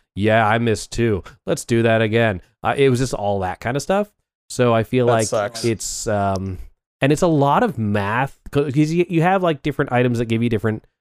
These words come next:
Speaker 1: abilities, and then, like, later on I had a, I had, like, a, um, a different wep-, like, a different type of gun that did different stuff. And there are these, besides the D hundreds, you have these, like, special printed dice that have, like,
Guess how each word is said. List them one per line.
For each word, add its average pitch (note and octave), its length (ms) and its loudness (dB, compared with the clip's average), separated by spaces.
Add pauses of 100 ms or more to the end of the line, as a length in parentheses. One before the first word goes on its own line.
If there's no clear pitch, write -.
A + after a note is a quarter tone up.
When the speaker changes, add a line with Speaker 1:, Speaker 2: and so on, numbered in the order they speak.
(260)
Speaker 1:
abilities, A2+ 800 4
and G#2+ 280 0
then, G#2 140 0
like, G2+ 400 -2 (280)
later C3 320 4
on A#2+ 140 2
I A2 40 -2
had G#2 360 -2 (100)
a, A2+ 60 -4
I G2+ 100 0
had, G2+ 200 -2
like, G2 200 -2
a, F#2 220 -6
um, E2+ 300 -10 (440)
a G#2 80 -8
different A#2+ 320 -2
wep-, A2+ 200 0
like, A#2+ 120 0
a A#2 60 -2
different B2 240 -2
type A2 160 -2
of F#2+ 100 -6
gun G#2 200 -2
that G2+ 140 -6
did G2+ 120 -4
different F#2+ 260 -6
stuff. G#2+ 360 -2 (380)
And G2 420 -6
there G#2 180 -2
are G2 140 -2
these, F#2+ 400 -6 (260)
besides C3+ 260 0
the A2+ 80 -2
D A2 260 0
hundreds, B2 500 -2 (280)
you A#2 120 0
have A#2+ 120 2
these, A2+ 180 0
like, G#2+ 280 -4
special A2+ 540 -2
printed B2 380 -4
dice C3 400 -2
that F#2+ 180 -6
have, G#2 120 -4
like, F#2+ 180 -8